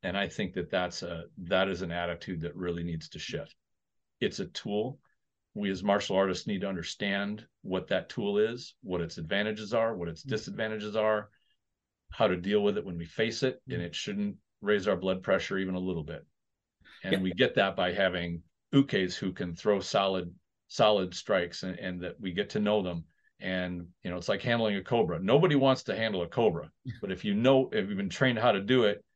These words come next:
Speaker 1: and you've done it, it's not really that big a deal.
Speaker 2: Yeah.
Speaker 1: You just know you have to be careful. And I, to me, I view handling a violent person that same way. But if you're scared out of your socks and you won't go, get within fifteen feet of it, well, then what are you training for?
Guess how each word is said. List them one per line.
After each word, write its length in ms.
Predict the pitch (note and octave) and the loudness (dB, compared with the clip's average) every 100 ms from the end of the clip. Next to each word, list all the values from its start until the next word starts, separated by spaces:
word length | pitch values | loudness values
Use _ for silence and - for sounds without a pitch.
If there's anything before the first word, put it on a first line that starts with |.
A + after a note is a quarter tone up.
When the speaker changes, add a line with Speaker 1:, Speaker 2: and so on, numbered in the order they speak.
| - | -8
Speaker 1:
and 120 | F#2+ | -2
you've 160 | F#2 E2+ | -2 4
done 220 | A#2 G#2 | 6 6
it, 200 | F2+ - _ _ _ - | 0 -6 _ _ _ -10
it's 180 | F#2 - | -6 0
not 220 | A2 - | 0 2
really 220 | G#2+ G2+ | 2 4
that 200 | G2 F#2+ | 2 2
big 160 | G2 F#2 | 0 -2
a 80 | |
deal. 360 | F#2 G2 D#2+ - _ - | -2 -2 -2 -8 _ -16
Speaker 2:
Yeah. 120 | A#2 - - | -14 -14 -10
Speaker 1:
You 100 | F2+ | -6
just 180 | F#2 | -4
know 120 | A2 G2+ | -2 2
you 120 | G2+ | 2
have 120 | F#2 | 2
to 60 | G2+ | -2
be 120 | G2 | -4
careful. 420 | - A#2+ - E2 | 2 2 0 -6
And 80 | F#2 | -6
I, 80 | G#2 | -8
to 280 | - - | -10 -2
me, 120 | D#3 E3 | 2 4
I 120 | D#3 | 2
view 340 | C3 D3 D3 | 4 2 2
handling 380 | C3+ C#3+ C3 C3+ | 2 0 2 2
a 40 | B2 | 2
violent 420 | A#2 B2+ C3 - | 4 4 4 0
person 340 | C3 C#3 - | 2 2 0
that 180 | F2+ E2+ | -4 -4
same 240 | - G#2 | -4 -2
way. 300 | G2+ A#2+ D#2+ - _ _ _ _ _ _ - | -2 -4 -6 -12 _ _ _ _ _ _ -2
But 140 | G#2+ | 0
if 100 | G#2+ | 0
you're 120 | G2+ | -2
scared 380 | F2 - C#3+ C3+ | -4 2 6 8
out 100 | A#2+ | 6
of 60 | A2+ | 4
your 100 | E2+ | 0
socks 560 | - - C3+ A#2 - | 0 4 4 2 -2
and 100 | G#2+ | -4
you 100 | G#2 | -2
won't 240 | G#2 G2+ G2 | 0 0 -2
go, 120 | A2 | -6
get 200 | - A2+ | -2 -2
within 200 | G#2+ F#2+ | 0 -2
fifteen 440 | - A#2 - G2 | -2 -2 -2 -4
feet 220 | F2+ D#3+ C#3+ | -2 0 2
of 100 | F#2 | 2
it, 200 | F2+ - _ _ _ _ _ _ _ _ _ _ _ | -2 -6 _ _ _ _ _ _ _ _ _ _ _
well, 220 | G2 F#2+ | 0 2
then 380 | F#2+ F#2 F2+ F2 - | 2 -2 -2 -8 -8
what 200 | G#2+ G2+ | -4 -2
are 40 | |
you 80 | F2+ | -4
training 380 | - C#3 A#2+ F2 | -2 0 0 -2
for? 340 | - D#2+ - | -6 -8 -10